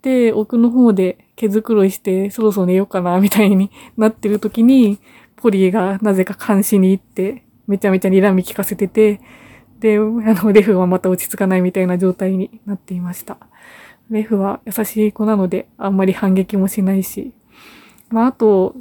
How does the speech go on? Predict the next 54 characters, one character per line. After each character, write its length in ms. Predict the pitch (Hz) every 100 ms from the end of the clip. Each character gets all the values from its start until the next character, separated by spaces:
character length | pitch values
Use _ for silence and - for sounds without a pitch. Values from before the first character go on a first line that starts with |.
| - _ _ -
結 180 | 285 -
構 140 | 214
も 240 | 208 220 196
う 80 |
幼 240 | 202 226 247
少 220 | 294 262
期 160 | 233 202
に 180 | 190
け-、 220 | 185 226 214 -
怪 120 | 208
我 100 | 220
し 100 | 208
て 200 | - 190
し 100 | 196
ま 140 | 185
っ 40 | 185
て、 200 | - 190
怪 100 | 208
我 40 |
っ 20 |
て 220 | - - 185
い 40 |
う 60 | 185
か、 280 | 208 - _ - _ _ _ _
あ 80 | 208
の、 220 | 190 208
日 140 | 208
本 160 | 277 262
に 80 | 208
来 120 | 233
る 120 | 214
前 240 | 196 185 180
に、 300 | 175 254 247
あ、 180 | 202 247 _ _ -
え 60 |
っ 20 | 214
と、 100 | 208
ロ 120 | 269
シ 120 | 262
ア 120 | 190
か 100 | 185
ら 100 | 180
来 80 | 180
て 100 | 196
い 40 |
る 100 | 185
ん 40 | 180
で 80 | 185
す 80 |
け 100 | -
ど、 180 | 190 190
レ 80 | 196
フ 160 | 185 190
は。 260 | 196 294